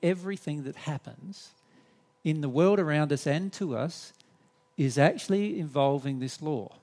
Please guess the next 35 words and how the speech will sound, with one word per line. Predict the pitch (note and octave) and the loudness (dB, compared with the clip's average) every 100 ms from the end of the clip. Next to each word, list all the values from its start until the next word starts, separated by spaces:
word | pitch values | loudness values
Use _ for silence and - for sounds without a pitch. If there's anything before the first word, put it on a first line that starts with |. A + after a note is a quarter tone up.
| _ - | _ -8
And | B2+ | -4
we | C3 | -2
need | C3+ D#3+ E3+ | -2 -2 -2
to | D3+ | -2
understand | C#3 C3+ - D3 A#2 | -2 -2 -2 0 -2
it | - | -6
far | - B2+ B2 | -2 0 2
better | B2 B2+ A2 A2+ | 0 -4 -4 -10
to | - A#2+ | -8 -6
understand | A#2+ A#2 - A#2 A2 | -4 -6 -6 -8 -6
how | A#2+ G#2 | -6 -6
that | G#2 | -8
happens. | G#2+ B2+ - - - - _ _ - - - _ _ _ | -6 -8 -8 -20 -20 -20 _ _ -20 -20 -20 _ _ _
Now, | E3 D3+ D#3 E3 - _ _ C4 - | 4 8 8 6 0 _ _ -16 -6
I'm | C3+ C#3 | -4 2
not | G3+ C4 | 2 2
saying | - - C3+ G#2+ A2 C3 C3+ | -4 -2 -2 -2 -6 -6 -4
that | C3 | 2
having | D3 C3+ B2+ | 2 2 0
money | C3 C3+ B2 | -2 -2 -2
is | A#2+ | -4
a | B2 | -6
good | B2 | -10
thing. | - D3 A2 _ _ _ _ _ _ _ _ _ _ _ _ _ _ _ _ _ - | -10 -14 -14 _ _ _ _ _ _ _ _ _ _ _ _ _ _ _ _ _ -6
Because | C#3 C3+ | -2 6
I, | C#3+ C#3+ D3 D#3 | 8 8 8 6
I | |
believe | E3 C#3 C3 C3+ C3+ | 6 2 0 0 -2
if | - | -4
we | D3 D#3+ | 2 2
were | D3+ C#3 | 2 0
in | C#3 | -2
a | |
developed | A2+ A#2+ G#2+ C#3+ D#3+ - | -4 -6 0 2 2 -2
society, | - D3 - C3+ B2+ B2 B2 G#2 D#3+ | -10 -8 -4 0 0 0 -4 -8 -12